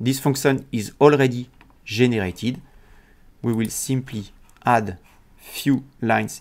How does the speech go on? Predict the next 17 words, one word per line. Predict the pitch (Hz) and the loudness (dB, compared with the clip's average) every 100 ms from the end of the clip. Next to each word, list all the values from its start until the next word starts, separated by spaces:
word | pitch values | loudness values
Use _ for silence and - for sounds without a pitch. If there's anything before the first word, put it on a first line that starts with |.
| - | -6
here | 113 107 | -6 -6
from | - 98 90 - - | -8 -10 -10 -12 -16
cheat | - - | -10 -10
sheet | - - - | -10 -12 -12
code | - - - - - _ _ - _ - - - - - _ - _ _ - _ _ _ _ - | -12 -12 -16 -20 -20 _ _ -20 _ -20 -20 -20 -20 -20 _ -20 _ _ -20 _ _ _ _ -8
to | 120 - | -8 -4
add | - 104 175 - _ _ - | -2 -2 -2 -14 _ _ -18
some | - 101 101 - - - | -8 -6 -6 -12 -18 -6
data. | 104 95 - _ _ - _ _ _ _ _ _ - _ _ _ _ _ - - _ _ _ _ _ _ _ _ _ _ _ _ _ _ - - _ _ _ _ _ _ _ _ _ _ - - - - | -2 -2 -4 _ _ -20 _ _ _ _ _ _ -20 _ _ _ _ _ -20 -20 _ _ _ _ _ _ _ _ _ _ _ _ _ _ -20 -20 _ _ _ _ _ _ _ _ _ _ -20 -20 -16 -4
And | 117 156 - - _ _ _ - | -2 -2 -4 -16 _ _ _ -6
we | 127 151 | -2 0
are | 147 | 0
done. | 202 143 92 - - - _ _ - - _ - _ - _ _ _ _ - | 0 -2 -6 -14 -20 -20 _ _ -20 -20 _ -20 _ -20 _ _ _ _ -12
Here, | 120 135 196 - - - | -4 -2 -2 -6 -20 -8
our | 104 101 | -4 -4
task | - 165 180 - - | 2 2 2 -4 -4
button | 117 113 110 110 | 0 0 0 -2